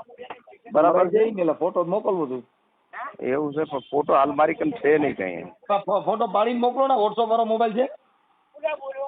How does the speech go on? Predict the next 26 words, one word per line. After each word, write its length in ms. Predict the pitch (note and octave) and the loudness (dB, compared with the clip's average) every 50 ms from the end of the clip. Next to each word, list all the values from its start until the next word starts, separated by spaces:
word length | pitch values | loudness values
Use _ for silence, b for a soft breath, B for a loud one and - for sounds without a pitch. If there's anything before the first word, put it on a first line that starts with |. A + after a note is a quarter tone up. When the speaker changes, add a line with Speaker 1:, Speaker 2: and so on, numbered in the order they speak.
| - - - | -8 -2 0
Speaker 1:
હા, 120 | - F3 | 2 2
છે 200 | D#3 - - D#3 | 2 4 2 2
તો 120 | E3+ - A3 | 4 4 2
WhatsApp 400 | G3 G3 G3 F3+ E3+ - E3 C#3+ | 4 2 2 2 2 2 2 4
વાળો 280 | C3 C3 C3 C#3+ E3+ | 4 4 6 6 4
જ. 40 | - - - - - - - | 2 -2 -8 -16 -12 -6 -4
Speaker 2:
તો 100 | G3 F#3 | -4 0
કોક 220 | G3+ A3 G#3 - | 0 0 0 0
તમે 200 | A3+ A#3 B3 B3+ | 0 0 0 0
ન 100 | B3 B3 | 2 2
આવડતો 320 | B3+ B3 B3 B3+ B3+ A#3+ | 2 4 4 4 2 2
હોય 100 | B3+ B3+ | 2 0
તો 80 | A#3+ G3 | 0 2
ભણેલ 240 | A3 B3 C#4 C#4 C4+ | 2 2 2 2 2
ને 80 | C4+ | 2
મોકલો. 440 | B3 A3+ A3 G#3 F3+ F3 D3 C3+ - _ _ _ _ _ _ _ _ - - - - A#3+ A#3+ A#3 A#3 - - - | 2 2 2 2 2 2 2 0 -4 _ _ _ _ _ _ _ _ -16 -14 -12 -12 -12 -12 -10 -12 -12 -8 -4
Speaker 1:
હા, 180 | B2 C3 D#3 | 0 2 2
એટલે 200 | - - B3+ C4 | 2 2 2 -2
ફોટો 400 | B3+ - - D#3+ F3+ F#3+ - B3+ | -2 0 0 2 2 4 4 4
નથી 260 | C4 - A#3 - A#3 | 4 4 2 2 0
મારી 200 | G#3+ G3+ F#3+ F#3+ | 2 2 4 4
કન 160 | F3 F#3 E3 C#3+ | 4 4 4 4
હાલ, 220 | C#3+ E3 D#3+ - | 4 4 4 2
નકે 240 | F#3 F3 E3+ F3 F#3+ | 2 2 2 4 4
હું 460 | F3 E3 E3+ F3 F3 F3 E3+ - - | 4 4 2 2 2 0 0 0 2
હાલ 200 | B2 B2 C3+ D#3 | 2 2 2 2